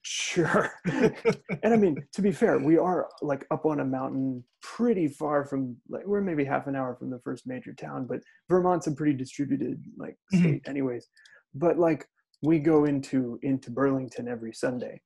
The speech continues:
Speaker 1: And I'm actually giving the talk in town this Sunday. We, you know, drive an hour and a half in there. And we, we're actually, like, we, we have, like, guests come here. We're still having retreats. Like, there's gonna be a circling retreat here, and people are flying in, and we're gonna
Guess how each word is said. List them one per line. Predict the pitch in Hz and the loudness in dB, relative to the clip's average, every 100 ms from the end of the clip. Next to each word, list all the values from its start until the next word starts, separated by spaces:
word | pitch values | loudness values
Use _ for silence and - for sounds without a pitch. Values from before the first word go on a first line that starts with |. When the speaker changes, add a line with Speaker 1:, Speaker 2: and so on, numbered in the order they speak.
| _ _ _ - | _ _ _ -4
Speaker 1:
And | 135 123 123 | -2 -2 0
I'm | 151 147 | 2 2
actually | 135 - 127 | 0 0 2
giving | 139 131 | 4 2
the | 127 | 0
talk | - 135 127 | 0 0 0
in | 131 123 | -4 -6
town | 135 123 | -6 -6
this | 120 113 | -8 -8
Sunday. | 127 120 110 117 | -8 -8 -8 -8
We, | 127 131 - | -4 -6 -6
you | - 147 | -12 -12
know, | - | -6
drive | 143 139 | -4 -4
an | 123 | -4
hour | 123 107 | -8 -10
and | |
a | - | -12
half | - - | -12 -14
in | - - | -14 -14
there. | - - | -14 -16
And | - 151 | -14 -12
we, | 151 | -8
we're | 165 175 | -6 -2
actually, | 202 - 220 | -2 -2 -2
like, | 147 135 - _ _ _ _ 151 | 0 -2 -4 _ _ _ _ -6
we, | 143 151 | 0 4
we | 143 | 4
have, | - 123 - | 4 -2 -2
like, | 131 135 | -2 0
guests | 151 165 - - | 0 0 -2 -6
come | 175 156 | -6 -4
here. | 160 160 147 | -4 -2 -2
We're | 165 | -4
still | 156 202 170 | -2 2 2
having | 156 160 147 117 - - | 2 -2 -2 -4 -8 -6
retreats. | 139 - 190 - - - | -6 0 0 0 -4 -12
Like, | - - - | -10 -10 -12
there's | 123 | -10
gonna | 139 139 | -6 -2
be | 139 | 0
a | 139 | 0
circling | 135 147 - 101 - | 0 -4 -4 -10 -10
retreat | - - - | -12 -10 -10
here, | 131 - | -8 -10
and | - - | -6 -4
people | 135 110 | -2 -2
are | 139 - _ _ | -6 -8 _ _
flying | 113 123 135 139 | -8 -6 -4 -2
in, | 147 | -4
and | - - - | -4 -8 -10
we're | - | -8
gonna | 117 120 | -6 -8